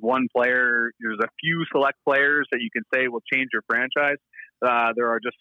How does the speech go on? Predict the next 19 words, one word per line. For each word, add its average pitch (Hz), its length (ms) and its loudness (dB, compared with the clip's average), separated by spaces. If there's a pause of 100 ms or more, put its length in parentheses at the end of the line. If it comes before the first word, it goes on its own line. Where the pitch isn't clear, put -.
so 135 140 0
many 117 240 -2
of 110 160 -4
them 101 160 -10
in 101 80 -10
the 104 140 -4
N 104 120 -2
B 95 220 -2
A, - 20 2
and 87 280 0
I, 90 240 0
I - 40 -2
love 98 240 0
the - 140 -20
fact 85 240 -2
that 85 140 -10
they 85 100 -2
decide. 80 340 -2
They, 117 160 0